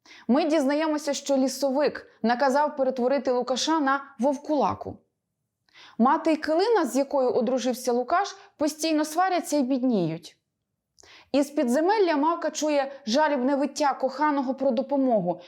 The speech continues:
прощає його і силою чарівного слова повертає йому людську подобу. Блукаючи біля хати Лукаша, Мавка зустрічає Килину, яка своїми словами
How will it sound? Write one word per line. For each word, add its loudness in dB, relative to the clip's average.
прощає 2
його 0
і 2
силою 0
чарівного 0
слова 0
повертає 2
йому 2
людську -4
подобу. -4
Блукаючи 2
біля 2
хати -2
Лукаша, 0
Мавка 2
зустрічає 0
Килину, 0
яка 0
своїми 0
словами 0